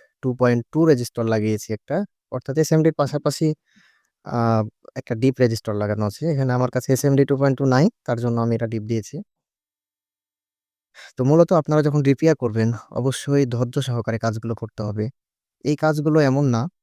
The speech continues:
শুধুমাত্র মসফেট ব্যতীত বাকি যেসব কম্পোনেন্টগুলো আছে,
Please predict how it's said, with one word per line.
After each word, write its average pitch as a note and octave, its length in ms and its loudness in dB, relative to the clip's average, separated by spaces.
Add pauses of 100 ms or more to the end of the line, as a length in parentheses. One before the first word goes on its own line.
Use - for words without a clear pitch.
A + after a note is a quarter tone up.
(280)
শুধুমাত্র E3+ 500 0
মসফেট C#3+ 480 -2
ব্যতীত B2+ 360 -2
বাকি A#2+ 380 -2
যেসব C3 360 -2
কম্পোনেন্টগুলো B2+ 560 0
আছে, G#2 260 -6